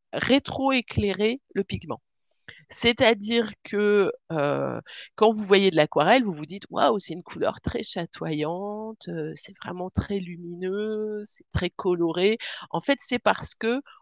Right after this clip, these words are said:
au travers, la, la lumière qui éclaire votre, votre peinture, euh, elle éclaire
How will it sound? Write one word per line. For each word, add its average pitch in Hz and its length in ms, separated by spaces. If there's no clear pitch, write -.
au 254 120
travers, 208 920
la, 135 360
la 117 200
lumière 202 600
qui - 160
éclaire 165 500
votre, 131 800
votre - 280
peinture, 220 580
euh, 104 280
elle 170 200
éclaire 240 460